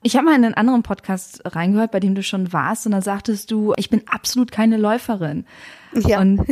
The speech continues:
Speaker 1: ähm, ich frage mich so ein bisschen, wenn ich sowas von dir höre, vierundzwanzig Stunden Rennen,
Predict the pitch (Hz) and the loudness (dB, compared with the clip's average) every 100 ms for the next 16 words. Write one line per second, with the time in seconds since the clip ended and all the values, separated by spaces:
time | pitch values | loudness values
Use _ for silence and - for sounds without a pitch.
0 | - 202 208 202 220 208 269 - 285 - | 0 2 2 0 -4 -8 -14 -18 -20 -10
1 | 240 233 240 254 302 254 254 254 240 247 | -4 -2 0 0 2 2 2 0 -2 -2
2 | 247 285 269 285 - 226 240 262 285 277 | -2 -2 -4 -4 -12 -12 0 2 2 2
3 | 247 254 240 240 233 269 269 202 - 220 | -2 0 0 0 2 2 2 -2 -2 -2
4 | 208 180 185 - 240 233 220 208 208 202 | -2 -6 -8 -2 0 0 -2 -4 -4 -2
5 | 208 | -4